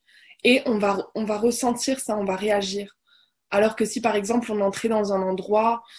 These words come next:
où tout serait sans dessus dessous, ce serait vraiment un fouillis, euh, on pourrait tout de suite le sentir que, ah, ben, on se sentirait un peu moins bien, on aurait peut-être moins d'énergie.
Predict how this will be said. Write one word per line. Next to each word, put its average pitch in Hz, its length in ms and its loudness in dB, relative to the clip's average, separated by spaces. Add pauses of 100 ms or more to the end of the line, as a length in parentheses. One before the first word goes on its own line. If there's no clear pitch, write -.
(200)
où 220 80 -2
tout 254 180 -2
serait 233 240 0
sans 226 240 -2
dessus 214 340 -2
dessous, 226 480 0
ce 247 120 -8
serait 208 200 -4
vraiment 208 340 0
un 202 60 -2
fouillis, 226 600 -2 (680)
euh, 185 400 -2 (360)
on 214 100 -2
pourrait 240 320 2
tout 247 120 -4
de 226 40 -10
suite - 240 0
le 240 120 4
sentir 233 760 -2
que, 202 300 -4 (240)
ah, 233 260 2
ben, 196 160 2
on 185 40 -6
se - 80 -4
sentirait 202 320 -6
un 190 120 0
peu 202 120 -6
moins 226 220 0
bien, 226 180 0
on 220 140 2
aurait 190 160 0
peut-être 202 220 -6
moins 202 160 0
d'énergie. 226 580 -2